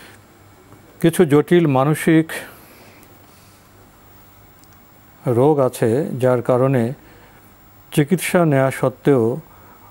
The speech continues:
মনোযোগ ঠিক থাকে না, নামাজেও না, পড়াশোনায়ও না,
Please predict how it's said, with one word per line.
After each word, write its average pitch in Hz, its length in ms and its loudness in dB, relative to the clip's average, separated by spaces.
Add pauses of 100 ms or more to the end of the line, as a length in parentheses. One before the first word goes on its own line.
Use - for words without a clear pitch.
(220)
মনোযোগ 151 520 2
ঠিক 175 240 -2
থাকে 117 300 -4
না, 123 320 -4 (640)
নামাজেও 147 600 2
না, 127 400 -2 (960)
পড়াশোনায়ও 147 1040 0
না, 127 380 -2